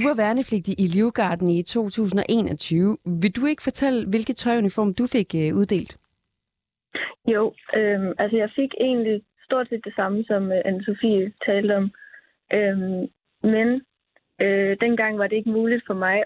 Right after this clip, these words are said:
Speaker 2: at få fat i kvindeundertøj. Øh, så det undertøj, som jeg og de andre kvinder fik, det var, øh, altså, lange underbukser og underbukser med gyld bi. Og det var jo, altså, jeg, jeg prøvede faktisk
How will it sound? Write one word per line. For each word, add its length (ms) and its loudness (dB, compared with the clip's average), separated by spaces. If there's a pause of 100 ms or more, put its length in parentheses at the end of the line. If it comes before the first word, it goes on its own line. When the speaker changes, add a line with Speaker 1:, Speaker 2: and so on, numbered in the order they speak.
Speaker 2:
at 100 -4
få 180 -4
fat 180 0 (100)
i 260 0 (100)
kvindeundertøj. 720 0 (760)
Øh, 500 2 (260)
så 140 0
det 120 2
undertøj, 480 0 (380)
som 140 -2
jeg 260 2
og 80 -4
de 100 -2
andre 220 0
kvinder 360 -2
fik, 160 0 (100)
det 140 0
var, 240 2
øh, 340 0 (120)
altså, 360 0
lange 220 2
underbukser 520 0
og 100 2
underbukser 480 0
med 120 0
gyld 260 0
bi. 240 0 (540)
Og 100 0
det 120 2
var 160 2
jo, 180 0 (200)
altså, 200 -2
jeg, 160 0
jeg 140 -2
prøvede 260 0
faktisk 400 -6